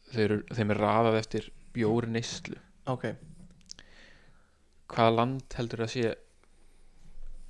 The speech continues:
Speaker 1: í efsta sæti hérna á þessum lista?
Speaker 2: Þetta er væntanlega með við höfðutölu.
Speaker 1: Já.
Speaker 2: Ég veit þetta. Er það Tékkland?
Speaker 1: Þetta er Tékkland.
Speaker 2: Kína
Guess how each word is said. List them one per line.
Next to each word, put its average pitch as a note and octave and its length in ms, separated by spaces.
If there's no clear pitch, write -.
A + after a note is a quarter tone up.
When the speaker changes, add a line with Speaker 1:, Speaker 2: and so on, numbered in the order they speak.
Speaker 1:
í A#2+ 180
efsta - 360
sæti A2 320
hérna B2+ 280
á - 40
þessum G#2+ 220
lista? - 300
Speaker 2:
Þetta C3+ 140
er C3+ 100
væntanlega C#3 540
með C3 240
við B2+ 80
höfðutölu. C3+ 400
Speaker 1:
Já. F3 120
Speaker 2:
Ég C#3 100
veit D#3 180
þetta. E2 280
Er C3 100
það C3+ 160
Tékkland? - 460
Speaker 1:
Þetta A#2 120
er A#2+ 120
Tékkland. A2+ 600
Speaker 2:
Kína D#3 400